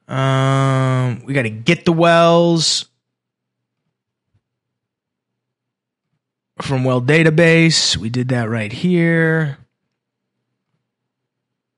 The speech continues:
I'm telling you, people, this is how easy it is. We're just extracting these files. Now that you've got them downloaded, you've got the header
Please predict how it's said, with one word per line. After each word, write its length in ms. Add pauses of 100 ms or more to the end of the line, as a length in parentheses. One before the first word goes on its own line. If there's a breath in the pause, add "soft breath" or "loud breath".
(2250)
I'm 80
telling 240
you, 80
people, 380
this 240
is 100
how 180
easy 380
it 80
is. 460 (420)
We're 80
just 200
extracting 840
these 200
files. 880 (840)
Now 140
that 80
you've 180
got 220
them 160
downloaded, 840
you've 160
got 200
the 120
header 640